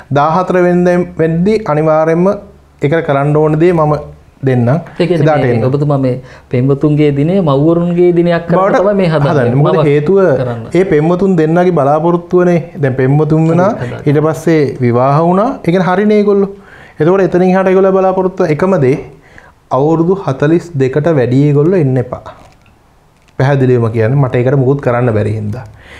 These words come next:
Speaker 1: ඊට වඩා හතළිහට අඩු කට්ටියට මට මාගාව මම ඒක බල්ලා කියන්නම් කරන්න පුළුවන් දේවල් ටික. ඒ දේ කරලා අපි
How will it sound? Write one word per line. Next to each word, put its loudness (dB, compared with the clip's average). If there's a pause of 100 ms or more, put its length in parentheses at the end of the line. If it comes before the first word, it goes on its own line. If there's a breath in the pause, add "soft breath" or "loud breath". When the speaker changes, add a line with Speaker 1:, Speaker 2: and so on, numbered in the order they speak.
(140 loud breath)
Speaker 1:
ඊට 2
වඩා 0
හතළිහට 0
අඩු 0
කට්ටියට -2 (520)
මට 0
මාගාව 0
මම 0
ඒක 2
බල්ලා 2
කියන්නම් 0
කරන්න -2
පුළුවන් 0
දේවල් 2
ටික. -2 (580 loud breath)
ඒ 2
දේ 2
කරලා 0 (320)
අපි -2